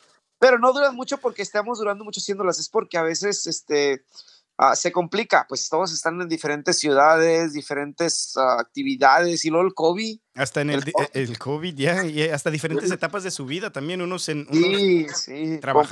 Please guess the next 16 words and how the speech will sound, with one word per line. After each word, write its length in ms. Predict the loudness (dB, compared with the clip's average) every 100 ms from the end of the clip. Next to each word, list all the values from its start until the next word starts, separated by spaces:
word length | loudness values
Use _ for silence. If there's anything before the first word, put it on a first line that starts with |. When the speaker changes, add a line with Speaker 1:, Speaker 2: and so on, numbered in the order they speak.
| 2
Speaker 2:
comprando 360 | 2 -2 -2 -2
Speaker 1:
otros 400 | -4 -6 -8 -10 _
comprando 420 | -10 -6 -6 -6 -8
casa. 600 | -8 -8 -10 -12 -12 -16 -20 _ _ _ _
Speaker 2:
Otros, 540 | 2 4 6 4 2 -10 -8
eh, 200 | -4 0
casándose, 760 | 2 2 2 0 -2 -4 -6 -8 _ _ -4
que 100 | 2
Speaker 1:
Ey. 40 |
Speaker 2:
duran 160 | 4 2
como 180 | 0 -2
treinta 300 | -2 2 2
años 200 | 2 0
casándose. 580 | 2 2 2 -2 -2 -4
Speaker 1:
<laughs> 720 | -8 -8 -4 0 0 -2 -10 -12 -12 -14 -20 -20 _ -8 -6 -6 -2
Speaker 2:
Eh, 240 | 4 4